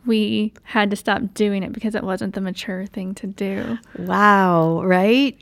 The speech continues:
Speaker 2: So
Speaker 1: Yeah.
Speaker 2: you think of imagination as creativity and maybe in some ways we think of it as fake or false.
Speaker 1: Yeah.
Speaker 2: Yeah.
Speaker 1: Mm-hmm.
Speaker 2: When I talk about imagination, I'm talking about the ability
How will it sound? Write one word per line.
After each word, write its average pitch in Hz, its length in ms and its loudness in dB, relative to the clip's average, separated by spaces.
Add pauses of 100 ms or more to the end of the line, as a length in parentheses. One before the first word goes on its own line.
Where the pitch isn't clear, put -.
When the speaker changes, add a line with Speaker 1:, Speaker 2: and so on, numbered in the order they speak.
Speaker 2:
So 262 200 8
Speaker 1:
Yeah. 226 100 6
Speaker 2:
you 233 160 6
think 226 400 4
of 202 140 4
imagination 190 840 4
as 165 260 -4 (100)
creativity 185 960 4 (360)
and 208 160 2
maybe 269 300 2
in 269 160 2
some 196 260 0
ways 185 540 2
we 180 160 0
think 190 240 -2
of 180 80 -2
it 170 180 -2
as 165 400 -6
fake - 520 -4 (200)
or 175 160 -4
false. - 640 -4 (280)
Speaker 1:
Yeah. 247 380 2 (100)
Speaker 2:
Yeah. 185 220 -2 (120)
Speaker 1:
Mm-hmm. 277 200 2 (760)
Speaker 2:
When 220 160 4
I 214 260 4 (220)
talk 208 180 2
about 196 220 4
imagination, 185 960 0 (680)
I'm 190 100 -6
talking 185 360 0
about 175 460 2
the 175 140 4
ability 185 680 4